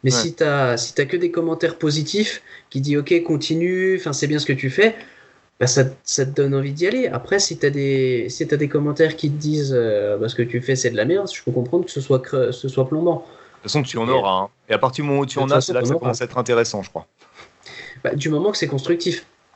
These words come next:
Speaker 2: Ouais. Oui. Bon, mais des fois, ça le sera pas, mais des
Speaker 1: Et
Speaker 2: gens
Speaker 1: bah
Speaker 2: qui, qui, qui n'aiment pas ce que tu fais en disant, euh, « C'est de la merde », c'est que s-, ça les a interpellés quelque part, parce que sinon, il n'y a
Speaker 1: Oui.
Speaker 2: aucune raison qu'ils te disent, « C'est de
Speaker 1: C'est
Speaker 2: la
Speaker 1: ça.
Speaker 2: merde ».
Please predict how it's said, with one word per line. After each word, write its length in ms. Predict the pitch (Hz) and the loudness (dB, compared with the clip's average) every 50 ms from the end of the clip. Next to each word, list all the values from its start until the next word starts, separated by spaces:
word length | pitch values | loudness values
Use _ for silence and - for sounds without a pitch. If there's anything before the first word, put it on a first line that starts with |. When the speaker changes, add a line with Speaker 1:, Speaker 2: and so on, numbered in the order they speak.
| _ - | _ -2
Speaker 2:
Ouais. 160 | 117 107 92 - _ _ _ _ - 139 | -2 -2 -2 -2 _ _ _ _ 0 0
Oui. 160 | 151 131 101 - | 2 2 0 0
Bon, 100 | - 98 | -2 0
mais 60 | 107 127 | 0 0
des 80 | 151 | 0
fois, 120 | 135 185 185 | 0 0 2
ça 120 | - 170 | 2 2
le 120 | 165 165 | 2 2
sera 200 | 151 - - 175 | -2 -2 -4 -4
pas, 220 | 170 202 196 185 160 | 0 2 2 2 0
mais 220 | 135 127 127 117 123 - - _ - | 0 -2 -4 -4 -6 -10 -20 _ -6
des 100 | 120 135 | -4 -2
Speaker 1:
Et 40 | 160 | 0
Speaker 2:
gens 80 | 143 123 | 0 0
Speaker 1:
bah 240 | - 101 101 104 104 127 | 0 0 0 -2 -4 -4
Speaker 2:
qui, 140 | 127 - - | -8 -12 -10
qui, 140 | - 135 127 | -8 -8 -8
qui 220 | 127 - - 147 135 | -8 -8 -6 -2 2
n'aiment 240 | 135 143 143 143 | 4 4 2 2
pas 140 | 131 160 165 - | 0 -2 -2 -2
ce 80 | - | 0
que 80 | - 131 | -2 -2
tu 180 | - - 131 | -2 -4 -10
fais 300 | 120 - 156 151 151 147 | -8 -4 -2 0 0 0
en 80 | 131 120 | 0 -2
disant, 400 | 117 120 120 117 127 127 127 123 | -4 -6 -4 -2 0 2 2 2
euh, « 40 | 113 | 2
C'est 120 | 104 117 113 | 0 -2 -2
de 60 | 113 | 2
la 100 | 113 113 | 2 2
merde », 260 | 127 143 165 180 160 | 2 2 0 0 -2
c'est 120 | - - 120 | -4 -10 -8
que 60 | - | -6
s-, 160 | - - - - - _ _ _ _ _ _ _ _ | -6 -6 -8 -10 -18 _ _ _ _ _ _ _ _
ça 380 | _ - - 131 - - 135 131 | _ -20 -20 -14 -6 -4 -2 0
les 160 | 139 135 139 | 0 2 2
a 60 | 139 | 2
interpellés 460 | 135 131 143 135 131 - 147 139 143 | 2 2 0 -4 -2 -2 -2 0 0
quelque 220 | 135 143 127 120 156 | 0 0 0 -2 0
part, 240 | 151 151 143 117 - | 4 4 4 4 4
parce 100 | 117 104 | 0 -6
que 60 | 104 | -6
sinon, 180 | - - 123 127 | -4 -2 0 0
il 20 | |
n'y 60 | 117 | 2
a 20 | 107 | 0
Speaker 1:
Oui. 40 | 151 | 0
Speaker 2:
aucune 100 | 123 113 117 | 0 2 2
raison 220 | 117 113 117 131 | 2 2 2 0
qu'ils 140 | 123 110 107 | -2 -4 -4
te 40 | 101 | -4
disent, « 120 | 107 - - | -4 -4 -4
C'est 80 | 107 | -2
de 60 | 117 | 0
Speaker 1:
C'est 80 | 135 - 147 | 2 4 4
Speaker 2:
la 60 | 127 | 2
Speaker 1:
ça. 0 | |
Speaker 2:
merde ». 80 | 135 | 2